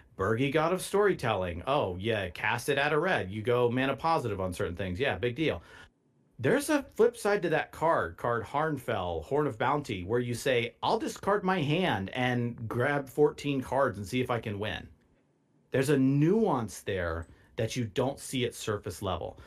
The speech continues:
Karn the Great Creator, most people only see it as, like I said, the Mana Crypt Killer and the Null Rot effect, but you can get an Exiled Helm with it. There are so many things that you can grow and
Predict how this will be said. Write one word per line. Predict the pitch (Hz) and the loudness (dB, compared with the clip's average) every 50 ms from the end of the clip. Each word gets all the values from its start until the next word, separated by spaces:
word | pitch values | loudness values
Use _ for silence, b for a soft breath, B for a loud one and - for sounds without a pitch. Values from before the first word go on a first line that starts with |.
| B B B | B B B
Karn | - - 135 139 165 | -4 0 2 2 2
the | 175 175 | 2 2
Great | 165 170 170 165 | 0 0 0 -2
Creator, | - - 160 170 180 170 120 80 76 | -2 0 0 2 2 0 0 -2 -4
most | 92 101 113 131 127 - | -2 0 0 0 0 0
people | 165 156 156 160 156 | -2 -2 0 0 0
only | 151 151 156 160 147 | 2 2 2 0 -2
see | - - 151 | 0 0 0
it | 151 151 | 2 2
as, | 151 147 - | 0 0 -2
like | 147 139 | -4 -4
I | 156 | -4
said, | 147 - - 165 151 107 | -2 -2 -2 -2 -2 -2
the | 92 98 | -4 -4
Mana | 90 98 120 135 151 156 | -2 0 2 2 2 0
Crypt | 147 - 123 117 - - | 0 -2 -4 -6 -6 -6
Killer | - - 107 95 95 95 120 | -4 -2 -2 0 0 0 -2
and | - 123 123 127 135 | -2 0 0 0 0
the | 117 131 127 120 | 0 0 0 2
Null | 120 117 117 131 | 2 2 2 4
Rot | - 110 98 92 - | 4 2 2 0 -2
effect, | 82 - - 78 73 - B B B B B - | -4 -4 -6 -6 -6 -8 B B B B B -8
but | - 110 | -6 -4
you | 98 120 120 | -2 -2 -2
can | - 131 113 110 | 0 0 0 0
get | 98 92 - 117 117 120 | -2 -2 -2 0 0 0
an | 113 110 110 | 0 -2 -4
Exiled | - 117 107 98 95 101 98 90 87 85 | -4 -6 -6 -4 -4 -4 -4 -4 -4 -4
Helm | - - 113 117 131 131 | -4 -2 -2 0 0 0
with | 101 85 82 - | -2 -4 -4 -6
it. | - - - B B B B B B | -10 -10 -12 B B B B B B
There | - 123 | 0 0
are | 123 120 | 0 0
so | - - - - 139 151 175 196 | 0 -2 0 2 4 4 4 4
many | 196 196 196 185 | 2 0 0 -2
things | 160 - - 147 143 147 147 135 123 113 90 - | -4 -4 -2 0 0 2 2 2 2 0 -2 -2
that | 113 110 - - | -4 -6 -4 -4
you | 135 135 | -6 -4
can | 131 139 127 120 107 | -2 0 0 0 -2
grow | 92 - 104 101 107 113 123 127 127 120 117 107 - - | -2 -4 -2 0 2 2 4 4 4 4 4 2 0 -4
and | 107 107 107 | -6 -6 -6